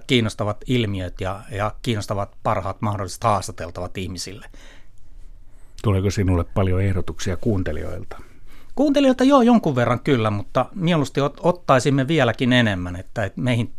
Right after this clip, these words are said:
Speaker 1: toki saa, minun saa suoraan olla yhteydessä. Sähköposti löytyy, löytyy yle piste fi alta ja etunimi sukunimi osoitteella.
Speaker 2: Eli
Speaker 1: Et
Speaker 2: ideoita voi esittää ihan
Speaker 1: Kyllä,
Speaker 2: vapaasti.
Speaker 1: kyllä.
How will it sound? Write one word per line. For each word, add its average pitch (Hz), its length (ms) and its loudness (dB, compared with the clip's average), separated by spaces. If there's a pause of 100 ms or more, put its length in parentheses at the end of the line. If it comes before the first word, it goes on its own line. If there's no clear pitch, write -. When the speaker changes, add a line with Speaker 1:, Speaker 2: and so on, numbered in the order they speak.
(120)
Speaker 1:
toki 120 260 2
saa, 110 180 2
minun 120 280 4
saa 120 140 2
suoraan 101 420 4
olla 92 180 -2
yhteydessä. 95 640 -6 (500)
Sähköposti 107 680 -4
löytyy, 98 400 -4 (720)
löytyy 107 460 -2 (180)
yle 117 220 0
piste - 280 -4
fi 120 200 -2
alta 110 340 0
ja 98 200 -4 (360)
etunimi 104 440 -2
sukunimi 95 640 -6 (360)
osoitteella. 98 600 -8 (440)
Speaker 2:
Eli 98 160 0
Speaker 1:
Et 131 240 -6
Speaker 2:
ideoita 101 560 -2
voi 117 160 -2
esittää - 440 -8
ihan - 120 -8
Speaker 1:
Kyllä, 127 360 8
Speaker 2:
vapaasti. 92 460 -2 (220)
Speaker 1:
kyllä. 101 380 0